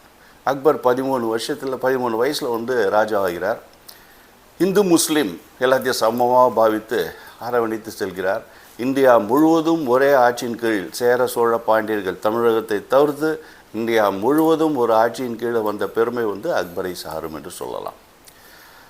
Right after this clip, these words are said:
அடுத்தபடியாக நைன்டி, எயிட்டீன் ஃபிஃப்டீன் அந்த வகையில் பார்க்கும்போது நெப்போலியன் போனபார்ட்,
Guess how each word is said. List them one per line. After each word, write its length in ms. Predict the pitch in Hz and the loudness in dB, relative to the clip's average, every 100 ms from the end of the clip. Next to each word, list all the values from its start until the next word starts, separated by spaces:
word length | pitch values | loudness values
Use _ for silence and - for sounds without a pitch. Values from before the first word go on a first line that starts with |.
| _ | _
அடுத்தபடியாக 960 | 143 160 180 147 139 131 135 123 69 - - - _ - - - _ _ _ _ _ _ _ _ _ _ _ _ - | 0 2 2 2 4 4 4 2 -2 -6 -20 -20 _ -20 -20 -20 _ _ _ _ _ _ _ _ _ _ _ _ -6
நைன்டி, 640 | 123 160 165 - 165 165 127 | 0 0 0 -6 -10 -8 -2
எயிட்டீன் 480 | 139 165 185 175 | -2 -2 -4 -4
ஃபிஃப்டீன் 680 | - - 160 - 196 139 80 - - | -4 -6 -6 -6 -4 -4 -4 -14 -12
அந்த 240 | 123 143 | -6 0
வகையில் 320 | 151 139 147 127 | 2 2 0 2
பார்க்கும்போது 680 | 117 101 101 110 110 85 78 - - - - _ | 2 0 -2 -2 0 -4 -4 -14 -20 -20 -20 _
நெப்போலியன் 640 | 113 139 180 170 156 113 | -6 -4 0 0 0 0
போனபார்ட், 500 | 110 123 87 67 69 | 0 0 -4 -8 -10